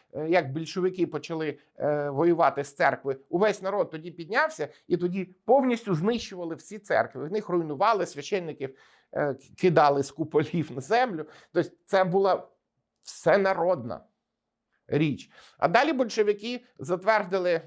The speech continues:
там інші культи в них були, але у сорок третьому році Сталін вирішив відновити церкву. Не тому, що він там повірив в якісь вищі сили, а тому, що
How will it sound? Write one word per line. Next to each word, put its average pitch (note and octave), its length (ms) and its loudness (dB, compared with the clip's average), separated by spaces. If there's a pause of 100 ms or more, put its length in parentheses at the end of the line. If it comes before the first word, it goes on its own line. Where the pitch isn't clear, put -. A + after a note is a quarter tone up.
(160)
там D3+ 200 -6
інші C#4 480 -8 (100)
культи A3 400 -6
в E3+ 100 -12
них F3+ 160 -6
були, E3+ 400 -6 (600)
але F#3+ 440 6
у F3+ 200 2 (400)
сорок F3 420 2
третьому D#3+ 560 -4
році B3 320 0 (160)
Сталін F#3+ 500 0
вирішив F3 440 -4 (260)
відновити F#3 840 0
церкву. B2+ 560 2 (140)
Не C4 160 2
тому, F4+ 340 2
що A3 180 0
він A3+ 180 -6
там G3 200 0
повірив F3+ 520 -6
в C#3 360 -4
якісь E3 300 -4
вищі D3 340 -8
сили, - 400 -10
а F3+ 80 0
тому, G#3+ 420 -2
що E3+ 360 -4